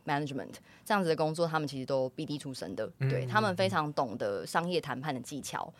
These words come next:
Speaker 2: 嗯。
Speaker 1: 怎么，懂得怎么去，呃，negotiate，就是我们，我方的利益跟对方的利益，就是大家要共赢这样子。然后他们人脉又很广，这种人才其实非常宝贵，所以其实它是一个可以考虑的方向。那当然，其实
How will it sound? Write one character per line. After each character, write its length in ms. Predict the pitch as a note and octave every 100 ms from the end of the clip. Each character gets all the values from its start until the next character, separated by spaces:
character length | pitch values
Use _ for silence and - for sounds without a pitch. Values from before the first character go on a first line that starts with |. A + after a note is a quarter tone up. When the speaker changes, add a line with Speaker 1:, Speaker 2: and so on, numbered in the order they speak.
| -
Speaker 2:
嗯。 80 | C3+
Speaker 1:
怎 100 | D3+
么， 140 | C#3+ -
懂 160 | F3
得 100 | F3
怎 100 | E3
么 240 | F3 D#3+ D#3
去， 340 | D3+ A#3 G#3+ G#3 - - - _ -
呃， 420 | F3+ D#3+ D3+ D3+
negotiate， 760 | D3+ D#3+ - E3+ E3+ D#3+ G#2+ - -
就 140 | F#3+
是 340 | F3+ F3+ E3+ D#3+
我 120 | - E3
们， 200 | D#3 D#3
我 140 | D#3+
方 160 | D#3 G3
的 80 | F3+
利 240 | F#3 E3+
益 20 |
跟 300 | E3 D#3 D#3
对 160 | E3 F3+
方 180 | D#3 D3+
的 80 | C#3+
利 140 | D3
益， 160 | C#3 C3+
就 120 | E3
是 80 | F3+
大 160 | F3
家 60 | D#3
要 100 | D3+
共 260 | D#3 D3 -
赢 240 | - D3
这 80 | -
样 140 | E2+
子。 180 | C3+ A2+ - - -
然 140 | - E3+
后 100 | G3
他 140 | G3
们 200 | F#3 D#3
人 140 | D#3
脉 140 | F3 G#3+
又 100 | G3
很 240 | D3 B2
广， 320 | C3 G#2 - F3 - -
这 120 | -
种 200 | G3 D3+
人 180 | C#3 D3+
才 160 | D3
其 80 | C3
实 80 | C#3+
非 180 | D#3 D3
常 160 | B2
宝 220 | A#2+ - -
贵， 220 | G2+ -
所 140 | G#3
以 80 | F3+
其 160 | E3+ D3
实 120 | D3+
它 200 | F3 F3
是 120 | F#3+
一 80 | D#3+
个 160 | C3+
可 160 | C3 D#3+
以 40 |
考 180 | C#3 C3+
虑 140 | B2+ C3+
的 80 |
方 200 | C3 A#2 A#2+
向。 180 | - - - - - - - -
那 120 | C4
当 140 | C#4+
然， 140 | B3 F3
其 180 | F3
实 500 | D3 D#3+ D3+ D3+ D#3